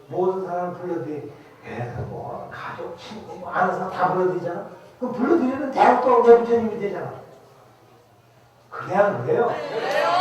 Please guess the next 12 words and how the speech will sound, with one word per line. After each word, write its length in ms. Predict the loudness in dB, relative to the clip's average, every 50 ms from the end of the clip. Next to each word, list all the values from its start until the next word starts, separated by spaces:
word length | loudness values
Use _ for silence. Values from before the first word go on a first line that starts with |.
| 6 6 4 4 0 -4 -2 2
의아해하지 800 | 4 6 8 8 10 12 12 12 12 12 12 10 8 6 6 6
말고 420 | 6 6 8 8 8 6 4 4
자신 380 | 2 2 -2 -2 0 2 2 2 2
있게 100 | 0 0 0 0 2
얘기해. 420 | 2 2 2 0 0 -2 -8 -12 -4 4
왜? 520 | 6 8 8 8 6 4 2 -4 -8 -10 -12 -12 -6
이 120 | -4 -4 -2
자신은 640 | -2 0 -2 0 2 4 4 6 6 4 2 -2 -8 -10 -12 -16 -18 -20 -20 -20 -20 -20 -20 -20 -20 _ -20 -20 _ _ _ _ -20 -20 -20 -20 -20 _ _ _ _ _ -10
자신 380 | -6 -4 -2 0 0 0 0 2
있게 200 | 6 6 6 6
살수록 500 | 6 6 2 2 2 0 -2 -6 -4 -4
자신다워져. 800 | -4 -4 -4 -4 -6 -8 -6 -4 -4 -2 -2 -2 -2 -4 -6